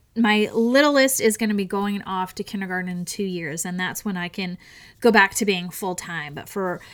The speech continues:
for this short period of time in their lives, I, I'm blessed to be able to work from home, fit in this teacher support and all the nooks and crannies.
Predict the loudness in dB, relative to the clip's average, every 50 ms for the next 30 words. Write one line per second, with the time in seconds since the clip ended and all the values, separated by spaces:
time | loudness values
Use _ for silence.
0 | -20 -8 0 2 4 6 6 4 4 4 2 4 4 4 2 2 2 0 0 2
1 | 2 4 4 2 0 -2 -4 -2 -2 0 0 0 -2 -2 -2 -2 -2 -2 -2 -2
2 | -2 -4 -6 -8 -6 -4 -4 -4 -4 -4 -4 -4 -2 -2 -2 -2 0 0 0 -2
3 | -2 -4 -2 0 0 0 0 -4 -6 -6 -6 -4 -4 -4 -4 -2 -4 -4 -4 -4
4 | -2 -2 -2 0 0 -2 -4 -4 -4 -4 -6 0 6 6 8 8 6 4 4 4
5 | 4 4 4 2 0 -4 -6 -10 -12 -10 -2 2 2 2 2 2 -2 -2 -2 -2
6 | 0 0 0 -2 0 -2 -4 -2 -2 -2 0 0 0 0 0 0 -2 -2 -2 -2
7 | -2 -4 -4 -4 -4 -4 -4 -4 -4 -4 -4 -4 -4 -4 -4 -6 -8